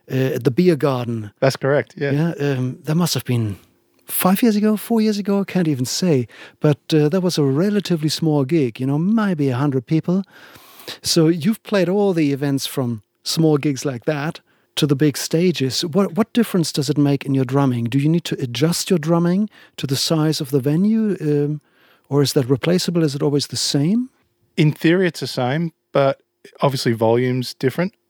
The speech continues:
Speaker 2: Um,
Speaker 1: Okay.
Speaker 2: and the musicians that you're playing with make a big difference. Like, uh, I,
Speaker 1: Please
Speaker 2: I,
Speaker 1: explain that.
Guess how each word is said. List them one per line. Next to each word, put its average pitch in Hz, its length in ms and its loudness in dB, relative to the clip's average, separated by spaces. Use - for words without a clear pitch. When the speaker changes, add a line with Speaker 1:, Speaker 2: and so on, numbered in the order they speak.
Speaker 2:
Um, 117 360 2
Speaker 1:
Okay. 160 280 0
Speaker 2:
and 120 400 0
the 135 140 2
musicians 131 640 2
that 165 80 2
you're 151 100 -2
playing 151 300 0
with 156 160 -2
make 147 200 -2
a 143 40 -8
big 135 160 -2
difference. 143 520 -2
Like, 127 220 2
uh, - 40 -4
I, 123 100 6
Speaker 1:
Please 156 140 4
Speaker 2:
I, 123 40 4
Speaker 1:
explain 127 280 0
that. 98 160 -8